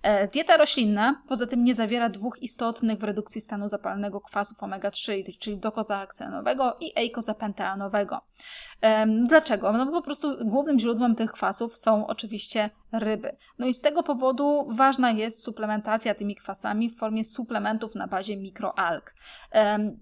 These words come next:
ja taką suplementację wszystkim moim pacjentom z chorobami Hashimoto, z chorobą Hashimoto zalecam. Minimum pięćset, sześćset miligramów polecam kwasów omega trzy na dzień. Takie suplementy w łatwy sposób można, e,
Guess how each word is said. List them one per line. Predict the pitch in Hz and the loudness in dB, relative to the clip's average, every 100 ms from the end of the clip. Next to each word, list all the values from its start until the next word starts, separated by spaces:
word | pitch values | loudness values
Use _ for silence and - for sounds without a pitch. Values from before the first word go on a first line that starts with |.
| 240 | 0
ja | 247 294 | 4 4
taką | 311 - 247 | 4 2 0
suplementację | 254 240 233 226 240 240 | -2 -2 0 0 0 -2
wszystkim | 226 233 - 226 | -6 -8 -4 -2
moim | 208 214 | 0 -2
pacjentom | 214 202 226 214 202 | -2 -4 -6 -4 -6
z | - | -6
chorobami | 208 202 202 202 | -6 -4 -6 -8
Hashimoto, | 220 - 202 208 - - | -10 -8 -6 -6 -8 -12
z | - | -6
chorobą | 214 208 | -4 -4
Hashimoto | 214 214 214 220 226 208 - | -6 -6 -4 -4 -4 -4 -4
zalecam. | 214 226 214 202 302 359 381 - - | 0 2 2 2 4 2 -2 -18 -12
Minimum | 302 339 320 285 247 | -4 0 4 4 4
pięćset, | 233 240 240 220 | 2 0 0 -2
sześćset | 220 208 220 220 | -4 -2 -4 -4
miligramów | 214 208 202 208 196 196 - | -2 -2 -2 -4 -4 -6 -6
polecam | 196 190 196 202 | -4 -2 -4 -6
kwasów | - - 208 - 196 | -10 -6 -4 -4 -10
omega | 196 196 190 | -12 -10 -10
trzy | 190 - 202 202 - - | -8 -6 -4 -4 -6 -4
na | 214 202 196 | -2 -2 -4
dzień. | 180 - - - - | -8 -12 -14 -20 -6
Takie | - - 320 | -2 2 0
suplementy | 240 247 254 233 202 | 2 2 2 2 0
w | |
łatwy | 226 226 214 | 0 0 -4
sposób | - 214 214 - | -6 -6 -8 -8
można, | 202 196 208 202 196 _ _ _ | -6 -4 -2 -4 -6 _ _ _
e, | 214 214 202 190 | 0 2 2 -2